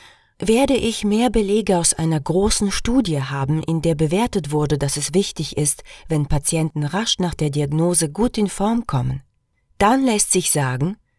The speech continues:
wir sollten Typ zwei Diabetiker möglichst früh diagnostizieren. Ich denke,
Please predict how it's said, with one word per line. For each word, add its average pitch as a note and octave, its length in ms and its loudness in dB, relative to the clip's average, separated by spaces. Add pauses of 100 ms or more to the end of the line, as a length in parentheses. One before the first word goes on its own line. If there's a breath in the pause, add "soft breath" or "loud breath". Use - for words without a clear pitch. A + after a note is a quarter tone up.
(500 soft breath)
wir A3+ 220 4
sollten G#3+ 460 2
Typ - 300 0
zwei F3 320 0
Diabetiker D#3+ 680 0
möglichst F#3+ 600 2
früh F3 280 0
diagnostizieren. D3 1040 0 (1040 loud breath)
Ich A#3+ 200 0
denke, F#3 480 2